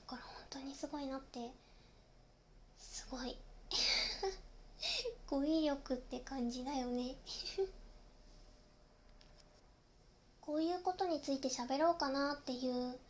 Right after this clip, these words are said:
トークテーマのメモ的には、まだもう少しあるんですけど、いやー、これはまたちょっと温めて話そうって、うん、<laughs> なっています。うん、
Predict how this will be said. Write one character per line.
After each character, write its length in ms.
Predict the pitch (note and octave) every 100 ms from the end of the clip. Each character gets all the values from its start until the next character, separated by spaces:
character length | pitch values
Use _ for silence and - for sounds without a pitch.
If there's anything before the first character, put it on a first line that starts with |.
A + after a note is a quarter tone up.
| - - - -
ト 200 | - E4
ー 20 | E4
ク 140 | F4
テ 140 | -
ー 180 | F4 D#4+
マ 100 | C4+
の 120 | A#3+
メ 220 | A3+ B3 D#4
モ 280 | D#4+ C4 - -
的 300 | - - F4
に 160 | F4+ D#4+
は、 380 | C4+ C4 B3+ - - - - -
ま 140 | C#4+ D4
だ 140 | C#4
も 220 | B3 C4+
う 60 | C#4+
少 160 | - D4+
し 220 | - -
あ 160 | - D#4
る 120 | D#4+
ん 80 | C4+
で 100 | B3
す 100 | B3
け 120 | - A#3
ど、 340 | A#3+ A#3 A3+ - - - - - - - - -
い 20 |
や 60 | - - -
ー、 20 |
こ 100 | -
れ 140 | B3+ C4+
は 200 | D4 C#4+
ま 160 | C4+
た 140 | C#4 C#4
ち 80 | -
ょ 40 |
っ 20 | -
と 220 | C4 B3+
温 360 | B3+ C#4+ C#4+ E4
め 120 | D#4+
て 280 | D4+ B3 B3+ - - - - -
話 300 | B3+ B3 -
そ 80 |
う 40 | D4+
っ 20 |
て、 320 | - - A#3 - - - - - - - - - - - -
う 20 |
ん、 260 | B3 A#3+ A#3 - - - - -
<laughs> 920 | - D4 - - - - - - -
な 100 | C#4
っ 40 | C4
て 160 | -
い 120 | A#3+
ま 220 | A#3 A#3+ A#3+
す。 180 | - - - - - - - - - - - - - - - - - -
う 40 | B3
ん、 180 | B3